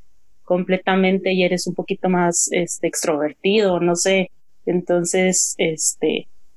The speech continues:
pues, esta parte aquí como que de, de la vivienda en donde es, es tu espacio, pues, es donde tú te sientas seguro, donde eres como que, pues, cien por ciento tú.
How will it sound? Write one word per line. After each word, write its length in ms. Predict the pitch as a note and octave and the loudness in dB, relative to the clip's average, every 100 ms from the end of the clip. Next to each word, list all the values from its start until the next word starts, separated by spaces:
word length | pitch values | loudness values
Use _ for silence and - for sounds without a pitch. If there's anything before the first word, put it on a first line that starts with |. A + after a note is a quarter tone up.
| - - - - - - | -20 -20 -20 -20 -16 -4
pues, 140 | F#3+ | 0
esta 280 | G3 F#3+ G3+ | 0 0 0
parte 260 | G#3+ G#3 G#3+ | 0 2 0
aquí 200 | G#3+ G#3+ | 0 0
como 340 | A3 G#3 G3+ | 0 0 0
que 260 | A3 F#3+ E3+ | 0 2 2
de, 380 | F3+ F3 E3+ E3+ | 4 4 2 0
de 160 | F3+ | 0
la 140 | F3 F3 | 2 2
vivienda 560 | F#3+ F3+ F#3+ G#3 A3 A3 | 2 2 2 0 -4 0
en 180 | F#3+ | 0
donde 800 | F3+ F3 F3 E3+ E3 E3 E3 E3 - | 2 0 2 2 2 2 2 2 0
es, 300 | F#3+ - - | 0 0 0
es 240 | F3+ - | -2 0
tu 160 | A3 G#3+ | 2 2
espacio, 640 | G#3+ - F#3+ F3+ A3 A#3+ - - - - - - _ - | 0 -2 -2 0 -4 -8 -12 -20 -20 -20 -20 -20 _ -2
pues, 360 | F#3+ F#3 - - | 0 0 -2 -2
es 260 | F#3+ F3+ F3 | 0 0 0
donde 240 | G#3+ G3+ | 0 0
tú 140 | - | -4
te 160 | F3 G3 | -4 -2
sientas 360 | G3 G3 G3 G3 | 0 0 0 0
seguro, 400 | F3+ F#3 G3 G3 | 0 2 2 2
donde 680 | F#3+ F3+ E3+ D#3+ D#3+ - - - | 2 2 2 2 0 -4 -8 -14
eres 440 | - F#3 F#3 F#3 - | -2 0 0 0 0
como 300 | F#3 F#3 E3 | -2 -2 -6
que, 220 | - - - | -4 -6 -4
pues, 400 | - - - - - - | -4 -2 -4 -6 -20 -12
cien 280 | - F3 E3+ | -4 -2 0
por 140 | F3+ | -2
ciento 380 | E3+ E3+ E3+ D#3+ | 0 -2 0 -4
tú. 100 | - | -6